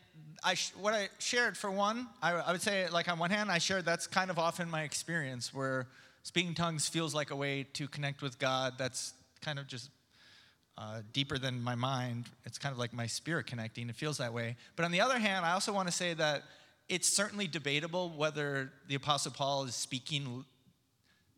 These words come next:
specifically about tongues in that passage. I think that passage actually expands to people who also don't speak in tongues but can still experience those groanings too deep for words.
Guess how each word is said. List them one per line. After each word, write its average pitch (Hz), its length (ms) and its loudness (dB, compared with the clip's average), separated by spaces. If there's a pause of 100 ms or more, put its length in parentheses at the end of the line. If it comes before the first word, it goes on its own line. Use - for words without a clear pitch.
(560)
specifically 180 800 2
about 139 300 2
tongues 139 340 -6
in 127 120 -8
that 120 200 -6
passage. 113 500 -8
I 127 80 -4
think 175 200 -2
that 180 180 2
passage 151 420 2
actually 131 760 0 (420)
expands 139 840 2
to 151 140 -2
people 123 540 0
who 127 260 -4
also 143 340 2
don't 135 260 -2
speak 147 280 0
in 127 100 -8
tongues 113 380 -6
but 127 160 -8
can 135 120 -10
still 135 260 -8
experience 123 580 -4
those 120 180 -2
groanings 120 600 -2
too 143 140 -6
deep 123 240 -6
for 113 160 -10
words. 107 540 -8